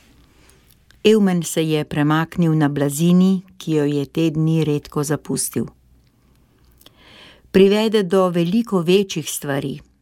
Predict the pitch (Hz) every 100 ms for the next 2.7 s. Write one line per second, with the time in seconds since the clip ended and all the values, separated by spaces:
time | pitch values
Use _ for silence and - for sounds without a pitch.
0 | _ _ _ - - 165 160 156 160 151
1 | 180 202 196 170 165 233 247 226 190 190
2 | 196 190 - - 160 151 165